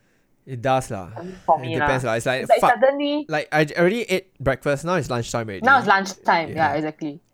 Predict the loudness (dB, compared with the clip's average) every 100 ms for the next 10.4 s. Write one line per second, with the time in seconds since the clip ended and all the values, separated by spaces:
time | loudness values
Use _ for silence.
0 | -2 0 4 2 2 -2 -2 -2 -4 -6
1 | -12 -10 -6 -2 -2 -4 -10 -10 -2 0
2 | 0 -2 -8 -10 -8 -4 -4 -6 -10 -10
3 | -10 _ _ _ -14 -12 -12 -14 -16 -16
4 | _ _ _ _ _ -6 -4 0 -2 -2
5 | -2 -2 -4 -8 -8 -8 -6 -8 -14 -20
6 | _ -12 -10 -10 -8 -8 -8 -10 -12 -12
7 | -12 -10 -4 -4 -2 -4 -4 -6 -8 -6
8 | -6 -2 -2 -4 -6 -10 -18 -20 _ _
9 | _ _ _ -16 -14 -12 -10 -8 -6 -6
10 | -10 -14 -16 -16